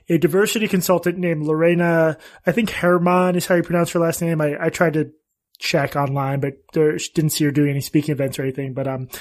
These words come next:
she's Dominican, spelled German, so I think it's Herman.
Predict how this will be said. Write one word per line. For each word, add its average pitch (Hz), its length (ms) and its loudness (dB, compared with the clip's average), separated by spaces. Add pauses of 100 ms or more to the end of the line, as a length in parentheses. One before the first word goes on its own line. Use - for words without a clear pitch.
she's 226 220 4
Dominican, 165 600 4
spelled 151 380 0
German, 143 300 0
so 160 100 -4
I 151 40 2
think 147 120 0
it's - 80 -6
Herman. 139 540 -2